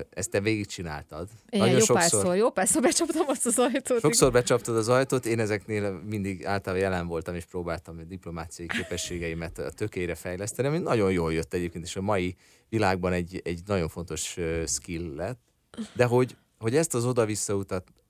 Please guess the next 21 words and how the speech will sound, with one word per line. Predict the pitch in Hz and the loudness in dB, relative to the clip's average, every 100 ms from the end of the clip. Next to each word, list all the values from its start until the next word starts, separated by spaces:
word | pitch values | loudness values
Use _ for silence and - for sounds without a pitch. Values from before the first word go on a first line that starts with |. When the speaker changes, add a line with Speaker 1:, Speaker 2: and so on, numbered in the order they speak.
| _ | _
Speaker 1:
megtettük, | 90 90 - 82 - 90 98 | -6 -6 -6 -10 -10 -10 -6
és | 92 - _ _ _ | -6 -8 _ _ _
én | 107 135 | -2 -2
csak | 127 120 - | 0 -2 0
tényleg | 123 107 98 | 0 2 2
annyit | 95 87 | 0 -2
kívántok | - 92 92 107 107 | -4 -2 0 0 -2
magunknak | 104 92 95 95 104 95 104 | 0 -2 -2 -2 -4 -6 -8
is, | - | -10
és | 87 | -10
mindenkinek, | 92 87 82 85 82 | -8 -6 -6 -8 -12
aki | 87 - | -12 -16
ezt | 92 | -18
hallgatja, | 90 87 87 92 | -16 -14 -14 -14
hogy, | 90 _ _ _ _ | -16 _ _ _ _
hogy | 92 | -6
ő | 98 110 | -2 0
is, | 110 - | -2 -4
illetve | 98 98 - | -2 -2 0
a | 92 | -2
gyerekei | 92 117 65 - 65 67 95 | 0 0 0 -4 -10 -10 -14